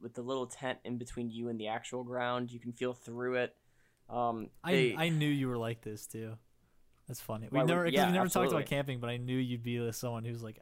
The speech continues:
Speaker 2: "I know, I hate camping."
Speaker 1: Absolutely. Absolutely.
Speaker 2: That's crazy.
Speaker 1: Uh,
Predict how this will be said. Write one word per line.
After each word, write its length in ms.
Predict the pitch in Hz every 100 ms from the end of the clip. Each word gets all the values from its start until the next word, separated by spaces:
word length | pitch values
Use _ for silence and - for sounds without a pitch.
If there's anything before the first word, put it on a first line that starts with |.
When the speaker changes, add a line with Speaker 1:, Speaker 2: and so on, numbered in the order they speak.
| -
Speaker 2:
"I 80 | 117
know, 120 | 104
I 80 | 101
hate 180 | 113
camping." 80 | 113
Speaker 1:
Absolutely. 460 | 113 120 123 110 87 - _ _
Absolutely. 520 | 120 123 240 127 - 127 _ _ -
Speaker 2:
That's 140 | 131
crazy. 320 | - 135 123 110
Speaker 1:
Uh, 260 | 104 90